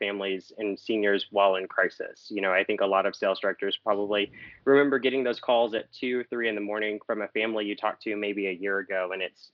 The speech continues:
you know, mom fell and she broke her hip and we need to help. We need to find a place for her right away. Um, so learning how to respond to that at an early age was really impactful to me because I used those skills when I was an executive director and also in my current position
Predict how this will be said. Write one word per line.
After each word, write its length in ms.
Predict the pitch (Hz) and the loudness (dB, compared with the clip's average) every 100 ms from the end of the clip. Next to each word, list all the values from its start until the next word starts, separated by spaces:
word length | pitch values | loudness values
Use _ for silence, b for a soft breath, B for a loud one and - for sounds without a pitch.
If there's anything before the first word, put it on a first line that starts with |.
| - | -12
you 80 | |
know, 80 | 101 | -8
mom 420 | 98 107 110 113 110 _ | -2 2 2 2 -6 _
fell 300 | 117 110 113 | 2 4 4
and 140 | 104 101 | 0 -6
she 100 | 104 | -4
broke 240 | 104 101 | -4 -2
her 80 | 104 | -4
hip 240 | - 110 - | -4 -4 -4
and 140 | 104 | -6
we 60 | 107 | -6
need 160 | 107 | -6
to 80 | 101 | -6
help. 260 | 110 101 - b b b | -2 -2 -4 b b b
We 80 | 131 | 0
need 80 | 139 | 2
to 80 | 127 | 2
find 180 | 117 107 | 0 0
a 60 | |
place 240 | 98 98 - | -2 -6 -4
for 160 | 98 | -4
her 80 | 95 | -2
right 200 | 92 90 | -2 -2
away. 360 | 90 87 92 92 B B B B | -2 -2 -2 -4 B B B B
Um, 500 | 113 110 104 101 101 - | 0 2 0 -4 -12 -12
so 180 | - | -10
learning 360 | 123 123 131 143 | -6 -2 0 0
how 120 | 123 | -2
to 60 | 113 | -2
respond 380 | 98 - 95 95 | -4 -6 -8 -8
to 60 | |
that 240 | 95 92 92 | -4 -2 -2
at 80 | 90 | -6
an 80 | |
early 400 | 82 95 95 95 | -8 -6 -6 -6
age 220 | 92 92 98 | -6 -6 -6
was 120 | 90 | -6
really 300 | 95 95 95 | -2 -2 -2
impactful 480 | 90 95 - 98 92 | 4 4 4 -2 -4
to 80 | |
me 160 | 90 95 | -2 -4
because 300 | 92 101 101 | -4 -2 0
I 80 | 98 | 0
used 420 | 98 104 104 - | 0 -2 -2 -4
those 240 | 107 95 | -4 -4
skills 380 | - - 98 98 | -4 0 2 0
when 100 | 95 | -2
I 100 | 95 | -2
was 140 | 92 - | -2 -6
an 100 | 92 | -6
executive 440 | 85 98 - 95 | 0 0 0 -4
director 440 | 85 95 - 95 95 | 0 0 0 -2 -2
and 180 | 101 101 | -2 0
also 260 | 101 104 110 | 2 2 0
in 100 | 95 | -2
my 140 | 92 | -4
current 300 | - 170 - | 2 2 2
position 520 | 104 95 95 107 101 | -4 -6 -6 -4 -4